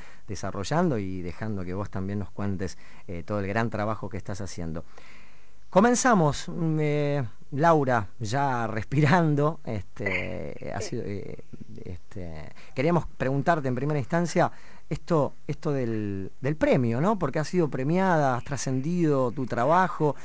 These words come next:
Speaker 1: y yo creo que ha sido un reconocimiento enorme para vos en lo personal, este, por, por, debe ser un trabajo de muchos años, lo que has logrado. Eh, ha sido un libro para literatu-, de literatura infantil. Contanos vos un poco, dale.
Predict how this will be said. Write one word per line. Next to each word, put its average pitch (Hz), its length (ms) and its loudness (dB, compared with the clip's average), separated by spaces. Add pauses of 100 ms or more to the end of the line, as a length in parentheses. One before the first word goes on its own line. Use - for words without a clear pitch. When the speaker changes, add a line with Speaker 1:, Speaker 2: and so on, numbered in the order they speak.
(140)
Speaker 1:
y 120 80 -2
yo 135 120 -2
creo 143 160 0
que 131 80 0
ha 127 60 2
sido 139 200 -2
un 127 80 -2
reconocimiento 117 680 -2
enorme 135 340 0
para 101 200 -2
vos 147 240 0
en 113 80 -2
lo 101 80 -2
personal, 123 580 -2 (360)
este, 95 340 -6
por, - 280 -6
por, 90 220 -6 (260)
debe 107 280 -2
ser 117 140 -4
un 110 80 -2
trabajo 110 280 -4
de 101 80 -2
muchos 113 380 -2
años, 110 400 -2 (300)
lo 92 240 -4
que 120 100 -4
has 101 80 -4
logrado. 117 540 2 (260)
Eh, 98 220 -4
ha 98 60 -6
sido 110 260 -4
un 101 120 -2
libro 104 640 -4
para 92 720 -4
literatu-, 92 460 -6
de 90 240 -4
literatura 104 440 -2
infantil. 117 560 0 (220)
Contanos 175 340 0
vos 120 200 -2
un 98 100 -2
poco, 85 260 -6
dale. 78 280 -6